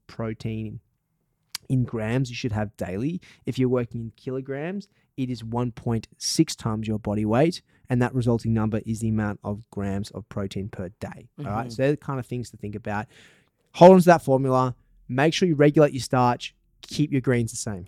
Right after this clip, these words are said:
Speaker 2: Something that you said there that I want to highlight is that the greens or the veg helps you execute for whatever the starch needs. Can you expand on that?
Speaker 1: Yeah, so I wanna, I wanna put it like this. Like, if you think about your, say,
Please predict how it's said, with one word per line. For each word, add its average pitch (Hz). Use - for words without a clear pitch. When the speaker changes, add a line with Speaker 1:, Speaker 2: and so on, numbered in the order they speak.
Speaker 2:
Something 190
that 170
you 151
said 151
there 143
that 131
I 135
want 135
to -
highlight 123
is 131
that 127
the 147
greens 147
or 139
the 131
veg 131
helps -
you 135
execute 135
for 147
whatever 135
the 127
starch 123
needs. 123
Can 147
you 147
expand 123
on 127
that? 151
Speaker 1:
Yeah, 175
so 220
I 233
wanna, 294
I 202
wanna 262
put -
it -
like 143
this. 90
Like, 139
if 160
you 247
think 294
about 202
your, 151
say, 156